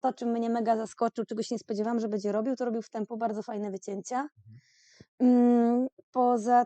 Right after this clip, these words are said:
Speaker 1: tym, no, mimo wszystko ja musiałam się wklejać i robić krótki dystans, żeby w ogóle sięgnąć gdziekolwiek, bo, no, wiadomo, jest dużym gościem, przynajmniej w porównaniu ze mną. Ale z kolei, z kolei ten dystans, no, dawał mi różne fajne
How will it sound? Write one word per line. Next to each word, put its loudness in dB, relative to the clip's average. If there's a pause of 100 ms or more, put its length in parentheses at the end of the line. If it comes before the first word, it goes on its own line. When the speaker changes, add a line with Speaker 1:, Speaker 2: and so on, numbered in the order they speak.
Speaker 1:
tym, 2
no, 4
mimo 4
wszystko -6
ja 0
musiałam -6
się -14
wklejać -4
i -8
robić -10
krótki -16
dystans, -12
żeby -8
w -8
ogóle -8
sięgnąć -8
gdziekolwiek, -8
bo, -12
no, -12
wiadomo, -12
jest -10
dużym -12
gościem, -10 (800)
przynajmniej 2
w -20
porównaniu 0
ze 0
mną. 0 (800)
Ale 8
z -16
kolei, 6
z -8
kolei 2
ten 2
dystans, -2
no, 2
dawał 0
mi 2
różne -4
fajne -6